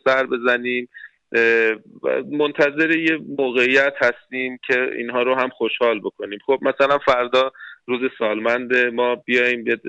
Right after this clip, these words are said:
شاخه‌های گلی بگیریم، از نزدیک بریم سر بزنیم بهشون، اه، مثل فرزندانشون فکر نکنن که تنها هستن.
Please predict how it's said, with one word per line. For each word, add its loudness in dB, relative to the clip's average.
شاخه‌های 0
گلی -2
بگیریم، 0
از -2
نزدیک -2
بریم -2
سر 4
بزنیم 0
بهشون، 0
اه، 4
مثل 2
فرزندانشون 0
فکر -2
نکنن 0
که -4
تنها -2
هستن. -2